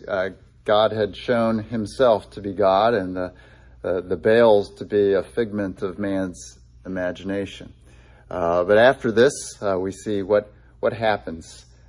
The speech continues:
Um, Elijah has, uh, run back to the city of Jezreel,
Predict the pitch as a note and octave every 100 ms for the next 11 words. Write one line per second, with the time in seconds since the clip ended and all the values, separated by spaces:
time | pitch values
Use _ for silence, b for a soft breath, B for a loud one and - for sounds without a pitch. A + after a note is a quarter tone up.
0 | - F2+ E2 E2+ F2 F2+ G2 G2 G2+ F#2+
1 | F2+ - b b - F2+ F2+ G#2 A#2 G#2+
2 | A2 B2 C#3 - - G#2 F#2+ F#2 G2 -
3 | G#2 F2+ G#2+ F#2+ - G#2+ A#2+ G#2